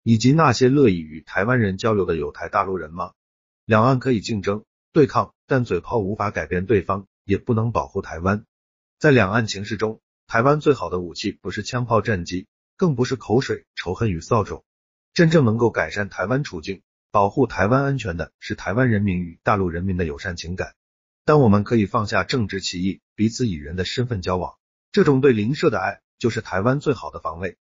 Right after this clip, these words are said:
国际体育竞赛当然都有国足对抗的成分，但要把政治介入到这么深，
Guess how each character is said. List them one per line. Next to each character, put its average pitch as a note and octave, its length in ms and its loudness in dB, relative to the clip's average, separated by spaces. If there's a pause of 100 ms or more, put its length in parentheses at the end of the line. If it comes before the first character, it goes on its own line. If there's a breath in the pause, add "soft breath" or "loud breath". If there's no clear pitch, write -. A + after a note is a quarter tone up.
(400)
国 C3+ 160 4
际 C#3+ 120 2
体 A2 160 -2
育 G2+ 120 2
竞 A#2 200 -4
赛 G#2+ 260 -4 (280)
当 D3+ 160 2
然 B2+ 160 4
都 C3+ 120 4
有 F#2+ 100 4
国 G2 220 -2
足 G2 140 -6
对 G#2+ 160 -2
抗 G#2+ 180 -6
的 F2 80 -6
成 D#2+ 240 -14
分， - 220 -6 (500)
但 C#3+ 140 4
要 D3 120 4
把 G#2 140 2
政 C3 200 -4
治 G2+ 120 -8
介 A#2+ 160 2
入 G2+ 140 2
到 F#2 160 2
这 G#2+ 100 -6
么 F#2 100 -4
深， G2+ 240 -8